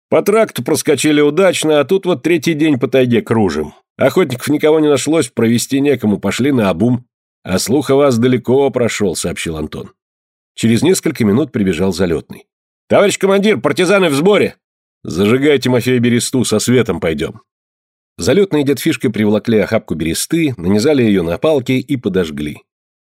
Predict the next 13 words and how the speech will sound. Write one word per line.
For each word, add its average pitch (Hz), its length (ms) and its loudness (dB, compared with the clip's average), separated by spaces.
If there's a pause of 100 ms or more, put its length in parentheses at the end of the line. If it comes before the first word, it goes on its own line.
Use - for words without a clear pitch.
(280)
Несколько 151 380 0
новичков 139 380 0
взяли 120 260 2
палки 123 340 0
с - 60 -6
пылающей 107 420 0
берестой 90 480 -2
и 135 180 -4
пошли, 123 440 -2
освещая 110 500 -2
тайгу 90 360 -2
впереди 80 360 -6
командиров. 71 680 -8